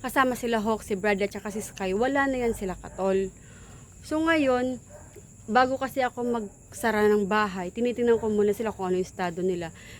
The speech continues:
Siyempre, ta-, yung, yung sinisecure ko ba sila kung kumusta. Kasi, pag may lamok, mayroong karugtong na sakit. Yan. So,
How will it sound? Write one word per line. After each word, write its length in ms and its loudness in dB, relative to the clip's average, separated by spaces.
Siyempre, 320 0
ta-, 240 -8
yung, 560 2
yung 540 4
sinisecure 560 2
ko 80 -4
ba 160 -4
sila 240 0
kung 240 2
kumusta. 480 -2
Kasi, 400 0
pag 160 0
may 160 6
lamok, 240 4
mayroong 340 0
karugtong 540 2
na 80 -2
sakit. 400 -14
Yan. 240 -4
So, 160 -4